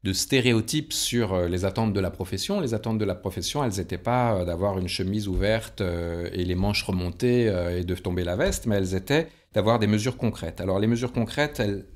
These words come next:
euh, consistent en un point, même si l'ordonnance n'est toujours pas votée, hein, mais en tout cas on peut penser que l'intendance suivra,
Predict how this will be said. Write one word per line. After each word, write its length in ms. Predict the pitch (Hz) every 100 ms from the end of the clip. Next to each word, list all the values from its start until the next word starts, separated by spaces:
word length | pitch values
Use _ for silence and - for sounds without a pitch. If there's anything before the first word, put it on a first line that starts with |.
| - 98
euh, 100 | 95
consistent 420 | - 110 - 120 104
en 260 | 98 101
un 120 | 123
point, 480 | 123 - 113 147 247 - _ _ _ _ _ -
même 320 | 120 151 139
si 280 | - 160 135
l'ordonnance 560 | 107 107 117 123 -
n'est 100 | 101
toujours 320 | 92 135 123
pas 100 | 113
votée, 380 | 104 104 170 220
hein, 80 | 147
mais 120 | 110
en 60 | 95
tout 100 | -
cas 80 | 123
on 100 | 113
peut 240 | - 160
penser 460 | 139 123 - 131 117
que 440 | - 104 95 95
l'intendance 460 | 92 95 101 98 95
suivra, 580 | - 113 98 131 208